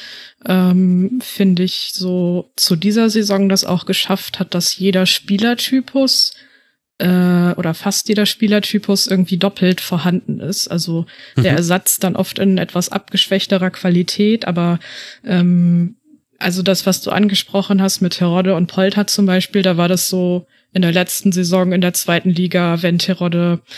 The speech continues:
Speaker 1: der hatte ja irgendwie mal so eine Phase, wo er ausgefallen ist, äh, im Winter. Und da war das halt so, na ja, okay, wir haben jetzt halt keinen ähnlichen Spielertyp, der ihn ersetzen kann.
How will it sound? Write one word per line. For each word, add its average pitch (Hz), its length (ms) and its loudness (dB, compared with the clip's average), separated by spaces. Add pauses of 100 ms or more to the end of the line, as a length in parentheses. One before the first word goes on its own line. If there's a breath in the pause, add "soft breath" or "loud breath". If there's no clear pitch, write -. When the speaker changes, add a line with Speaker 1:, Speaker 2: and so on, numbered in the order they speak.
(180 loud breath)
Speaker 1:
der 185 100 0
hatte 196 160 0
ja 190 80 4
irgendwie 185 220 2
mal 185 120 2
so 180 80 2
eine 185 80 4
Phase, 196 400 0
wo 175 80 -2
er 170 100 0
ausgefallen 208 680 0
ist, 196 280 -4
äh, 180 160 -2
im 170 200 0
Winter. 196 540 0 (500 loud breath)
Und 185 160 0
da 185 140 0
war 175 80 0
das 190 200 0
halt 190 180 0
so, 185 160 -2
na 185 120 2
ja, 190 180 2
okay, 220 540 0
wir 185 120 -2
haben 196 140 2
jetzt 185 220 0
halt 185 160 2
keinen 190 540 2
ähnlichen 185 560 0
Spielertyp, 190 640 -2
der 165 160 -2
ihn 165 100 -2
ersetzen 175 560 -2
kann. 247 400 0